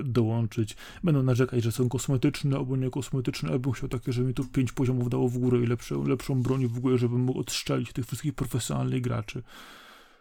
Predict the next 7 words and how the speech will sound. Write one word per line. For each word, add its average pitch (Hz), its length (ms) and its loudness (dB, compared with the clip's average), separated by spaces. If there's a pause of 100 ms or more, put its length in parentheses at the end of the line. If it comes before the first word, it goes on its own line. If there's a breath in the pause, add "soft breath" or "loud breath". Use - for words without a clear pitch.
(140 loud breath)
A 170 80 -6
profesjonalni 151 560 0
gracze 123 320 4 (160)
wpadną 113 680 0
z 117 280 -8
podstawową 123 560 0
bronią, 117 460 2